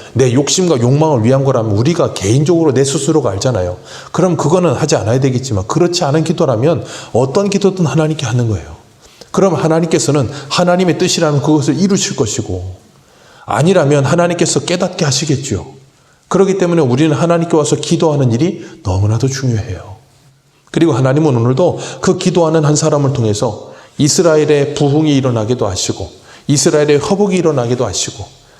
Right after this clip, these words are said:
하나님께서 심판하시는 일을 하시기도 해요. 오늘도 하나님은 우리의 기도를 드시고 하나님의 일을 이루실 줄로 믿습니다. 우리가 코로나를 지나가면서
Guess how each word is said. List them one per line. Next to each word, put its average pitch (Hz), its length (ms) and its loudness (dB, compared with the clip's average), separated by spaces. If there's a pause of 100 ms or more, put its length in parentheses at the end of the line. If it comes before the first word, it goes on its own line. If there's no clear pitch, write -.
(140)
하나님께서 170 540 0
심판하시는 175 760 0
일을 147 200 0
하시기도 123 420 -4
해요. 92 280 -8 (640)
오늘도 147 300 2
하나님은 143 400 2
우리의 135 360 2
기도를 151 340 2
드시고 127 480 -2 (180)
하나님의 151 540 0
일을 135 180 2
이루실 135 380 0
줄로 117 220 -2
믿습니다. 98 680 -4 (1600)
우리가 151 580 0
코로나를 175 480 0
지나가면서 123 880 -2